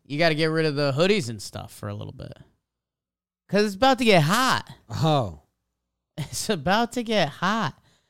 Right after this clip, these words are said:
Speaker 1: Uh, the Higster comes into tonight's game. Uh, he hits himself a nice little double. Yankees only had two extra base hits tonight. One of them was from Kyle Higashioka.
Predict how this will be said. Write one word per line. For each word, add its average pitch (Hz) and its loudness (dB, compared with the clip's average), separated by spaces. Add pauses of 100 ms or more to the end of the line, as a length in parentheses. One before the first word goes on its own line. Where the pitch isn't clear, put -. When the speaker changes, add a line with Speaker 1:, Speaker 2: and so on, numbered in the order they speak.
(280)
Speaker 1:
Uh, 147 4
the 139 2
Higster 170 2 (1800)
comes 151 -2
into 147 -6
tonight's 135 -6
game. 139 -6 (800)
Uh, 113 -4
he 123 -6
hits 131 -8
himself 127 -6
a 117 -6
nice 127 -4
little 131 -4
double. 123 -2 (1500)
Yankees 117 -8
only 123 -6
had 120 -6
two 135 -4
extra 123 -8
base 117 -6
hits 139 -8
tonight. 139 -6
One 127 -6
of 127 -6
them 127 -6
was 120 -6
from 113 -12
Kyle 127 -4
Higashioka. 120 -8